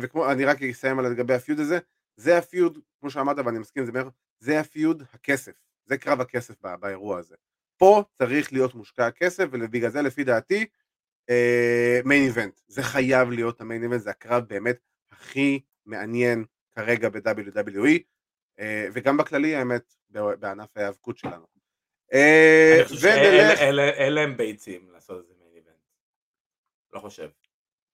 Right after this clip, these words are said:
Speaker 1: א-, אני מאוד מקווה שכן, כי הם כביכול כן, אתה יודע, עם כל הקטע של ה-Women Evolution וכל השטויות האלה,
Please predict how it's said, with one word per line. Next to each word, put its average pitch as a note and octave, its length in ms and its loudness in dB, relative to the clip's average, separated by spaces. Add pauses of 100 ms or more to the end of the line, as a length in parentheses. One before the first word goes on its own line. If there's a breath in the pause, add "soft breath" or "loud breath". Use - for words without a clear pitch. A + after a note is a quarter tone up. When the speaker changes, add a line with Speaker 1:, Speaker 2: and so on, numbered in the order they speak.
(240)
Speaker 1:
א-, C3 60 -8 (120)
אני D3 160 0
מאוד F3 200 2
מקווה F3 320 -2
שכן, F#3+ 380 -4
כי D3+ 120 -10
הם B2+ 120 -4
כביכול B2 440 -8
כן, C3 240 -4
אתה B2+ 140 -12
יודע, A#2 140 -2
עם A#2 80 -2
כל A#2+ 200 -4
הקטע A#2 280 -6
של A#2+ 200 -8
ה-Women A2+ 480 -6
Evolution G#2+ 420 -10
וכל G#2 200 -10
השטויות B2 420 -8
האלה, D#3 260 0